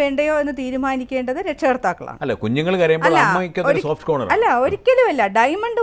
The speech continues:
Speaker 1: വാങ്ങിക്കൊടുത്തിട്ട് സോഫ്റ്റ് കോർണർ എന്ന് പറയുന്നത് വെറുതെ പറയുന്നതാണ്.
Speaker 2: <laughs>
Speaker 1: ഇപ്പോ ഒരു മുട്ടായി വാങ്ങിക്കൊടുക്കുന്നു എന്ന് പറയുന്നത് ശരി, അതുപോലെ
Speaker 2: ഉം.
Speaker 1: ഡയമണ്ട്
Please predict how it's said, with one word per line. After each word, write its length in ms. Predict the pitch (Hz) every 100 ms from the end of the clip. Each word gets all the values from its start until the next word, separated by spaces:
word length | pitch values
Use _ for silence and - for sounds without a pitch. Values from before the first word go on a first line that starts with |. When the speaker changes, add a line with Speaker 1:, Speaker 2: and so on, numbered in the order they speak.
| 392
Speaker 1:
വാങ്ങിക്കൊടുത്തിട്ട് 600 | 330 330 320 294 285 311
സോഫ്റ്റ് 260 | 254 254 -
കോർണർ 300 | 311 302 302 - -
എന്ന് 120 | 294 285
പറയുന്നത് 380 | 254 247 247 240 220
വെറുതെ 260 | 208 202 208
പറയുന്നതാണ്. 440 | 185 170 165 135 120
Speaker 2:
<laughs> 440 | - - - -
Speaker 1:
ഇപ്പോ 140 | 254 254 202
ഒരു 120 | 233 262
മുട്ടായി 360 | 208 269 311 427
വാങ്ങിക്കൊടുക്കുന്നു 560 | 359 339 339 311 320 320
എന്ന് 100 | 311 294
പറയുന്നത് 340 | 262 262 233
ശരി, 160 | 202 180 202
അതുപോലെ 300 | 226 254 208
Speaker 2:
ഉം. 40 | 233
Speaker 1:
ഡയമണ്ട് 380 | 220 269 320